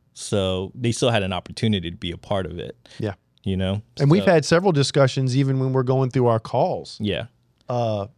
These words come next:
Speaker 2: that we'll look at it like, mm, great, amazing look. And we have such high hopes.
Speaker 1: Right.
Speaker 2: Right? When they hit the runway, we're like, "Oh," I'll even say, like we've said, "Please be able to walk."
Speaker 1: <laughs>
Speaker 2: Please be able to walk.
Speaker 1: Yeah.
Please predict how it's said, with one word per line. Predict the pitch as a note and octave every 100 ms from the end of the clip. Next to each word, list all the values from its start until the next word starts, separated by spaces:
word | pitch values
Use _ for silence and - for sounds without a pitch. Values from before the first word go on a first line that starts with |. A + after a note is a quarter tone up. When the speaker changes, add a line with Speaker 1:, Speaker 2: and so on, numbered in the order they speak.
| -
Speaker 2:
that | B2+ A#2+ A2+ _ _ _ -
we'll | C3
look | C3 B2+
at | B2 A#2+
it | -
like, | A2 G#2+ G#2+
mm, | D3 D3 C3+ - - - _ _ _ _ _ _ A#2+
great, | A2+ C3 D#3 -
amazing | B2+ B2+ C#3 B2+ C3 A#2+
look. | A#2 B2+ - - _ -
And | C3+
we | C#3
have | C3+ B2+
such | - - -
high | - A2+ G2
hopes. | A2 G#2 - - -
Speaker 1:
Right. | G2+ F2+ F#2+ _ _ A#2+
Speaker 2:
Right? | B2+
When | B2
they | A#2+ A#2+
hit | C#3
the | C3
runway, | A#2 A#2+ B2
we're | B2+
like, | G#2+ -
"Oh," | G2 F#2 - -
I'll | C3
even | B2+ A#2
say, | - A2+
like | G#2 G#2
we've | G#2+
said, | - -
"Please | - - A2+ G#2 F#2+
be | - -
able | - -
to |
walk." | - - - - -
Speaker 1:
<laughs> | F3+ A3+
Speaker 2:
Please | D3 C#3+ D3+ C#3+ A#2+
be | A2+ A2+
able | G#2+ G2
to | F#2
walk. | F#2 F2 - - -
Speaker 1:
Yeah. | C3 G#3+